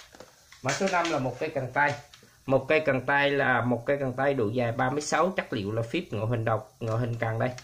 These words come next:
Mới long lanh luôn. Rồi, hàng Sapa, độ dài ba mét sáu, chất liệu phíp, ngoại hình cần mới long lanh. Ba mét sáu nha. Độ cứng cây này là,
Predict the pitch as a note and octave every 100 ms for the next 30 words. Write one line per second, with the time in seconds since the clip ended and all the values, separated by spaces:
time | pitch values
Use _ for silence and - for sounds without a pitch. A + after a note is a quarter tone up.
0 | - - - C3+ F3+ F3 C#3+ C3+ C3 C3+
1 | B2+ - A#2 A2+ A#2 A2+ C#3 C3 C#3 C3
2 | C3 - G2+ A2+ A2+ B2 A#2+ C3+ - D#3
3 | E3+ - D3 B2+ A2 A2+ E3+ - - A2
4 | A2 A#2 G#2+ A2+ A2+ A#2 D#3 D#3 C3 B2+
5 | A#2 - _ _ _ _ _ _ A#2 B2
6 | C3 C#3 E3+ D#3+ D3+ A#2 - - _ -
7 | - - - A2 D3+ F3+ D#3+ D3 C3 A#2+
8 | A#2 A2+ A2